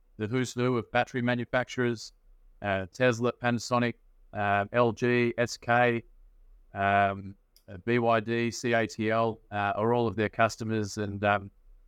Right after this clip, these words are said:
uh, so if you, if you're selling fine flake graphite, then, um, then you'll know who these guys are. And,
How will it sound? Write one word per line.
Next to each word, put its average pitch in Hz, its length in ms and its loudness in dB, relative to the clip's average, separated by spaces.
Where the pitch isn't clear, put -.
uh, 104 160 -2
so 107 180 -2
if 104 120 0
you, 110 220 2
if 107 180 -6
you're 113 60 -2
selling 131 320 2
fine 120 260 2
flake 110 300 0
graphite, 110 560 2
then, 107 260 -2
um, 104 480 -4
then 107 220 -2
you'll 107 160 2
know 110 180 6
who 107 140 0
these 107 200 2
guys 95 300 0
are. 98 380 2
And, 98 120 -12